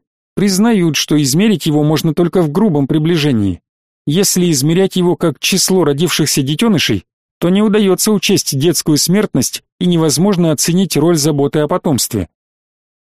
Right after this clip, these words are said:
Если измерять его как количество детенышей, достигших половой зрелости, то не получается учесть репродуктивный успех выросших детенышей. Если измерять его как количество внуков, то не получается учесть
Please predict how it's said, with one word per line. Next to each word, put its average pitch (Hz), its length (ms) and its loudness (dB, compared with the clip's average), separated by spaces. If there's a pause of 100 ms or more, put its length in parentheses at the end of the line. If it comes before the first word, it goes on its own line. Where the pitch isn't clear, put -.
Если 165 440 0
измерять 147 420 0
его 160 220 0
как 156 240 -2
количество 147 580 0
детенышей, 147 640 0 (160)
достигших 147 720 -2
половой 139 320 0
зрелости, 127 600 0 (340)
то 156 120 0
не 202 100 2
получается 175 600 0
учесть - 500 -2 (120)
репродуктивный 175 880 0
успех 190 400 -2
выросших 151 500 0
детенышей. 123 640 -2 (500)
Если 180 440 0
измерять 147 460 0
его 165 180 0
как 160 200 -4
количество 151 600 -2
внуков, 165 480 0
то 202 140 0
не 208 100 2
получается 165 640 0
учесть 185 600 -2